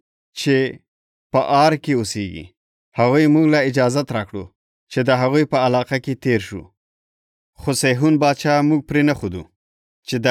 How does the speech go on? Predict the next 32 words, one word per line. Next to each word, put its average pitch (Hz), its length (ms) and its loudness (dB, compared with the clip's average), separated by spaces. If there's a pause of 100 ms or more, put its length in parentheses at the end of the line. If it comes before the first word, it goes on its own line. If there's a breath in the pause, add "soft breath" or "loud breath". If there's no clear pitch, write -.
هغې 131 240 2 (100)
په 135 100 0
ملک 131 240 -2
کې 104 180 -6
تیر 90 200 -8
شو. - 120 -20 (580)
مالک 131 320 2
خدای، 147 300 0
ستاسو 139 400 -2
خدای 131 260 -2
پاک، 143 260 0 (140)
هغه 135 260 0 (160)
سخت 139 340 -6 (100)
طبیعته 139 500 -2
او 120 160 -6
ضدي 117 300 -6
کړی 120 260 -4
و. 80 60 -8 (640)
نو - 120 0
موږ 156 220 4
شکست 147 420 -4
ورکړو 147 360 -2 (140)
او 135 100 0
د 120 80 -2 (100)
هغه 131 220 -2 (120)
علاقې 123 360 -2
مو 139 140 0
ونیوله 120 480 -2 (540)
چې - 160 -4
تر 139 100 -2
اوسه 151 320 0
پورې 135 280 0